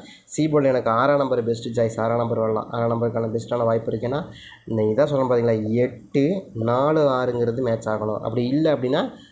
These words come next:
திரும்ப என்ன பண்ணுவாங்க? ரெண்டாம் நம்பர் அதே இடத்துல கொடுத்து எட்டு,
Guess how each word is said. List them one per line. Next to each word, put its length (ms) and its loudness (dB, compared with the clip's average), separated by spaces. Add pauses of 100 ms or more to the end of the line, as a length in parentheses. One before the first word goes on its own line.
(140)
திரும்ப 260 2
என்ன 160 4
பண்ணுவாங்க? 380 0
ரெண்டாம் 340 2
நம்பர் 240 0
அதே 160 2
இடத்துல 260 -2
கொடுத்து 280 -2 (680)
எட்டு, 500 -2